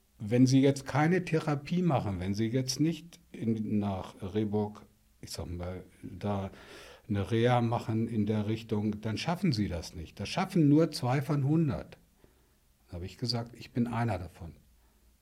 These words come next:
Ich habe also nie eine längerfristige Therapie gemacht. Ich bin dann in eine Selbsthilfegruppe gegangen und habe noch eine Partnertherapie gemacht, eine Gesprächstherapie. Und dann haben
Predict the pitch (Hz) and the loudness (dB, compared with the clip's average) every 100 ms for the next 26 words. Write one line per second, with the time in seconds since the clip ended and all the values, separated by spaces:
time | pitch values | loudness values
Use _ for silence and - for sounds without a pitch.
0 | _ _ _ 87 - 98 101 101 98 120 | _ _ _ -14 -10 -8 -4 0 4 6
1 | 143 127 104 113 123 - 120 - 107 104 | 6 6 4 0 0 -2 -4 -2 -2 0
2 | 107 107 104 - 98 90 - 123 151 156 | 2 0 -2 -4 -4 -4 -2 0 2 0
3 | 151 - 101 - 104 107 104 - 98 95 | -4 -8 -10 -4 -2 0 -2 -4 -6 -6
4 | 92 87 85 123 - 143 135 131 - 117 | -4 -4 -2 -2 -4 -4 -6 -8 -8 -6
5 | 113 110 117 - - - - - - - | -4 -4 -6 -10 -16 -20 -20 -20 -20 -10
6 | 107 92 98 98 92 - 82 - 131 151 | -8 -4 -4 -4 -6 -8 -8 -4 -2 -2
7 | 139 135 117 - 120 117 107 107 104 85 | -2 -2 -2 -2 -2 0 -2 -4 -6 -8
8 | - 107 - - 113 110 - 107 104 - | -6 -8 -6 -8 -8 -8 -6 -6 -4 -6
9 | - - - - - - 101 95 101 95 | -10 -12 -16 -20 -20 -10 -6 -6 -4 -2
10 | 101 101 - - _ _ _ - 101 | -2 -4 -12 -20 _ _ _ -4 -2